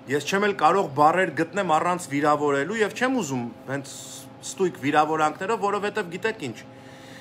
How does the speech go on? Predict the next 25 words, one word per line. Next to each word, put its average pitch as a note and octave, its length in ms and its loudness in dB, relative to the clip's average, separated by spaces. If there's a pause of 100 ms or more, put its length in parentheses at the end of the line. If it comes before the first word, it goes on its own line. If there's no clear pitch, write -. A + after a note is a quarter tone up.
(600)
օրվա G#3 320 6
վերջում G3+ 420 0
մեր F#3 200 2
ընդհանուր F#3+ 440 -2
պատկերն E3+ 640 2
է - 40 0
վնասվում, C3 680 -2
օրվա D3+ 300 2
վերջում E3+ 420 0
մեր E3 180 2
ընդհանուր E3+ 460 -2
երևույթը D#3+ 520 2
իբրև C#3 400 -2
ազգ D#3 300 0
վնասվում D3+ 540 0
է, A2+ 60 -2 (160)
նմանվում D3+ 540 0
ենք E3 180 0
ցեղատիպի D3 800 -2
կամ C3+ 240 -4
ինչ-որ C#3+ 280 -4
մի D3 140 -2
բանի, C#3+ 260 -2
հասկանում B2 480 -4
եք, F#3 100 -8